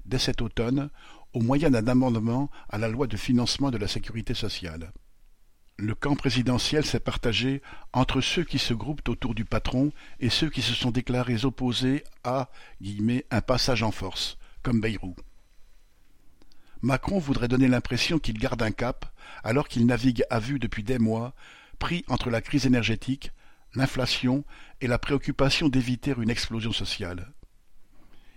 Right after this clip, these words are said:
Il est aussi à la recherche de pistes pour faire payer aux travailleurs les dépenses d'indemnité inflation, de remise carburant ou de bouclier énergétique qui ont toutes fini leur course dans les caisses patronales.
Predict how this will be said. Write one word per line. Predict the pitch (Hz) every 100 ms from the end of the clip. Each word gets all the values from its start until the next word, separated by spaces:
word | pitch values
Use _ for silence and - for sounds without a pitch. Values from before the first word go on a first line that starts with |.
| -
Il | 127
est | 127
aussi | 139 - - -
à |
la | 117
recherche | 120 131 147 -
de | 123 110
pistes | - 160 - 165 - - -
pour | 127
faire | - 120
payer | - 151 156
aux | 131
travailleurs | 120 123 113 110 120 131 135 - - -
les | 107
dépenses | 107 131 139 151 -
d'indemnité | 117 123 127 127 123 - 135
inflation, | 123 - 117 - - 120 135 - - -
de | 110
remise | 123 135 131
carburant | - 113 110 110 127 143 - -
ou | 113
de | 113
bouclier | 120 123 135 131 -
énergétique | 120 120 98 104 - 127 - - - -
qui | -
ont | -
toutes | - 175 -
fini | - 131 123
leur | 113 -
course | 127 - - 127 - -
dans | -
les | 123 113
caisses | 110 -
patronales. | 104 - 98 92 87 95